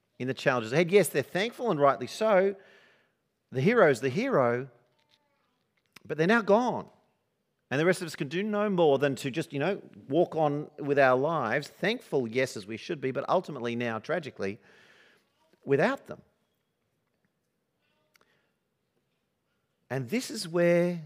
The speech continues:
the similarity with Jesus' sacrifice ends. This is where the similarity with Jesus is finished.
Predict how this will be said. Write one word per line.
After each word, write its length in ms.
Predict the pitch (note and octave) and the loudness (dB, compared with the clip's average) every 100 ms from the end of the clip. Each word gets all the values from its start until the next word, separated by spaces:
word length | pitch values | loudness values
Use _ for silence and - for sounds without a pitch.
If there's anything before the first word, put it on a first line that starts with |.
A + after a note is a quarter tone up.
| D3 | -10
the 100 | C#3+ | -8
similarity 720 | - - F3+ D3+ D3+ D#3+ D3 B2+ | -6 -4 -2 2 4 4 2 -2
with 140 | A#2 | -6
Jesus' 420 | C3+ D#3+ D3+ C3 | -6 -6 -6 -10
sacrifice 800 | - G2+ - G2+ - A2 A2+ - - | -6 -6 -6 -8 -2 -2 -2 -4 -8
ends. 760 | D3 A#2+ D2+ - - - - _ _ _ _ _ _ _ _ _ _ _ _ _ _ - | -6 -6 -8 -14 -18 -18 -20 _ _ _ _ _ _ _ _ _ _ _ _ _ _ -12
This 120 | A#2+ | -10
is 60 | F3+ | -2
where 120 | G#3+ | 0
the 80 | G3 | 0
similarity 560 | - G3+ F3 F3 D#3+ | -2 0 4 4 4
with 100 | D3 | -2
Jesus 580 | A2 D3+ E3 A#2+ G#2 G2 | -4 -4 -4 -4 -6 -6
is 200 | B2+ A2+ | -10 -12
finished. 460 | - C#3+ E2+ - | -8 -8 -10 -14